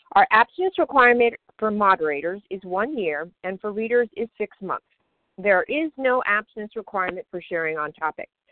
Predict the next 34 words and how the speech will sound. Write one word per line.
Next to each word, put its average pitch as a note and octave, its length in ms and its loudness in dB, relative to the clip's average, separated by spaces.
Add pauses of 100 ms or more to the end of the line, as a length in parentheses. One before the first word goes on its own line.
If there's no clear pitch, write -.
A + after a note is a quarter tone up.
(280)
Again, G3+ 340 0
this G3+ 140 -10
meeting A3+ 280 -4
does G3 240 2
request B3+ 500 0 (380)
that G3+ 240 -4
your A#3 240 -4
sharing G3 380 -10
be F3+ 360 -12
directly F3 500 -2
linked F#3+ 440 -2
to E3 220 -10
what F#3+ 220 0 (120)
was E3+ 260 -4 (160)
read. B2+ 260 -6 (540)
We A3 160 -4
are D4 80 -2 (100)
sharing B3 280 0
what A3 100 -8
the A#3+ 80 -6
directions A3+ 540 -4
in C4+ 100 -10
the D4+ 80 -12
Big E3+ 240 -6
Book G#3 180 -4
mean D3+ 200 -10
to - 120 -6
us. D#4 160 0 (800)
To C4 80 -10 (100)
share, G3 340 2 (120)
press G3+ 240 0 (140)
star G#3 320 -2
one G#3+ 320 -6
to B3 60 -10